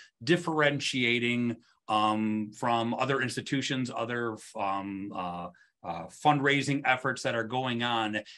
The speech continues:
And you had a response that, uh, differentiating or setting yourself apart is not exactly what you want to do. Could you elaborate on that a little bit? Because I really liked your response to that.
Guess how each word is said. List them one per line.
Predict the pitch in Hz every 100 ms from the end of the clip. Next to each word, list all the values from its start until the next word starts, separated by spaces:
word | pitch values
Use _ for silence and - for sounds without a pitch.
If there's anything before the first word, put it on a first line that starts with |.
| _
And | 120 117 120
you | 180
had | 226
a | 214
response | 180 170 170 170 165
that, | 165 147 139 131
uh, | 127
differentiating | 117 170 175 156 156 151 151 143 143 139
or | 120 120
setting | 151 151
yourself | 147 135 135
apart | 131 - 127 131 - - _ -
is | 147 143
not | 147 147
exactly | 147 120 143 139 156
what | 131 143 -
you | 131
want | 107 107 143 147
to | 190
do. | 220 220 214 - _ -
Could | 170 175
you | 254
elaborate | 233 180 185 175 175 170
on | 156 160
that | 151
a | 151
little | 151 156
bit? | 151 160 156
Because | - 147
I | 139
really | 139 147 151
liked | 139 131 131
your |
response | 117 107 107 92
to | - 90
that. | -